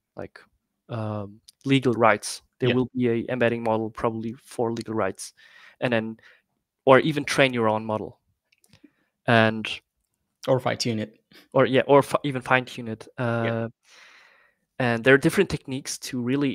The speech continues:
Speaker 1: evaluate how good an embedding model is. Um, something, yeah, like, in simple form,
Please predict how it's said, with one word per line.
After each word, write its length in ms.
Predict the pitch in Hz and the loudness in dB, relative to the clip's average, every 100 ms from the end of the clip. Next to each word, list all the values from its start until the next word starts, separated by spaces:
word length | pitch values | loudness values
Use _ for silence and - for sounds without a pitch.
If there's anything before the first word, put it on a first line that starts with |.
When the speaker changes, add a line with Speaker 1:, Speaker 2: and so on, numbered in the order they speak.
| - | -4
Speaker 1:
evaluate 840 | 120 127 143 143 139 135 - - _ _ _ - | 0 2 2 0 0 -4 -8 -18 _ _ _ -20
how 240 | - - 123 | -8 -4 -4
good 200 | 120 123 | -4 -8
an 100 | 113 | -8
embedding 320 | 120 117 117 | -8 -8 -6
model 220 | 117 117 107 | -8 -6 -6
is. 280 | 147 - _ 175 | -8 -12 _ -8
Um, 640 | 123 117 117 120 120 135 _ _ | -4 -2 -2 -6 -10 -20 _ _
something, 580 | - 131 123 123 120 120 _ _ _ - - - _ _ _ _ _ _ _ _ _ _ _ _ _ - | -8 -6 -6 -8 -10 -14 _ _ _ -20 -20 -20 _ _ _ _ _ _ _ _ _ _ _ _ _ -2
yeah, 200 | 120 80 _ | 0 -2 _
like, 260 | 156 131 - | 2 2 2
in 160 | 165 160 | -8 -6
simple 260 | - 175 | -4 -2
form, 500 | 160 151 143 139 131 | 0 4 6 4 0